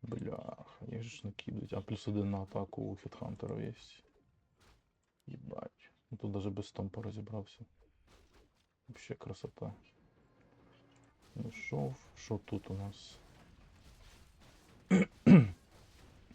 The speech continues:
А, дає Лема. М.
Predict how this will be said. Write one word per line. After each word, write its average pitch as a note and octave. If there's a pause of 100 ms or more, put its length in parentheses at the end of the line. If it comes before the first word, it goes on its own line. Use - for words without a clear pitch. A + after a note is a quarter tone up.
(720)
А, G2+
дає G2
Лема. D3 (520)
М. B2+